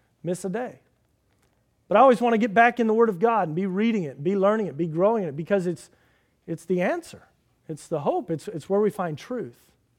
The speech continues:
But here's what happens in our life sometimes as Christians. We get so comfortable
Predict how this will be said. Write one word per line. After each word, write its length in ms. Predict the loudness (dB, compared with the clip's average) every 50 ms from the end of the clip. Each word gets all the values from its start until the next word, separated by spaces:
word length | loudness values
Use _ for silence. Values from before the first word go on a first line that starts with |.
| _ _ _ _ _ _ _ _ _ _ _ _ _ _ _ _ _ _ _ _ _ _ _ _
But 120 | _ -2 0
here's 200 | 2 0 2 4
what 140 | 2 4 6
happens 380 | 6 4 4 2 -2 0 2
in 80 | 2 4
our 120 | 4 4
life 280 | 4 4 4 2 0 0
sometimes 500 | -2 -4 -4 -2 0 0 0 0 0 -2
as 140 | -6 -8 -6
Christians. 500 | -4 -4 -4 -4 -6 -12 -14 -10 -4 -4
We 80 | -2
get 160 | -2 -2 -4
so 160 | -2 -4 -4 -4
comfortable 760 | -4 -8 -6 -6 -6 -6 -6 -10 -10 -10 -8 -8 -10 -10 -12